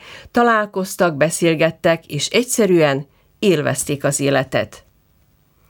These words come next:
S mint minden évben, a lendvai szüret vidékünkre meghozta az őszt,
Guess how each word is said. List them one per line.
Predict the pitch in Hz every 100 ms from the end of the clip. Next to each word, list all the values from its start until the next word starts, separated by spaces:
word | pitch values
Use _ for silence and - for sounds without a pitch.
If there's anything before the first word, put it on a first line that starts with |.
| - - - -
S | -
mint | 170 170 156 -
minden | 156 165 165 190
évben, | 202 202 185 214 226 208
a | -
lendvai | 214 269 262 226
szüret | 214 - 214 202 175
vidékünkre | 175 160 160 - 156 180 180 -
meghozta | 156 147 160 160 -
az | 160 156
őszt, | 151 139 - -